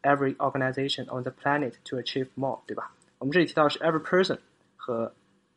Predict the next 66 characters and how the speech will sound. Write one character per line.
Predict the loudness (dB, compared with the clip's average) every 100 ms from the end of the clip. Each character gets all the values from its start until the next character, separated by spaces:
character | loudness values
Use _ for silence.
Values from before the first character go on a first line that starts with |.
| -10
所 | 0 2
有 | 2
的 | 0
organization， | 0 0 2 0 0 -4 _ _ _
但 | 0
是 | 4
这 | 10 10
一 | 10
次 | 4
呢， | 0
他 | 6 8 8 6 -8 _ _ 6
稍 | 8
微 | 10
做 | 8
了 | 6
一 |
下 | 4
改 | 2
变， | 0 -6 -6 _
因 | 6
为 | 12
大 |
家 | 12
知 | 12
道 | 6
Build | 6 4
是 | 4 -4
给 | -2 -4 -2
developer | 0 2 4 2
的 |
conference， | 2 2 2 0 -2 -8 -10 _ _ _
他 | -4
说 | 0 0
的 | 0
是 |
every | 0 2 2 0
developer。 | -4 -6 -8 -12 -18 _ _ _
那 | 6 6 6 2
我 | 4
们 | 4
是 | 4
不 | 4
是 | 4
有 | 4
做 | 8
到 | 8 8
这 | 4
一 | 2
点 | -2
呢？ | -8 -12 -16 _ _ _
我 | 0
们 | 2
如 | 4
果 | 4
真 | 4 6
的 | 6
要 | 8 6 6
就 | -2
是 | -4 0
让 | 2 2
每 | 2
一 | 2
个 | 2
开 | 4
发 | 6 6
者 | 4 0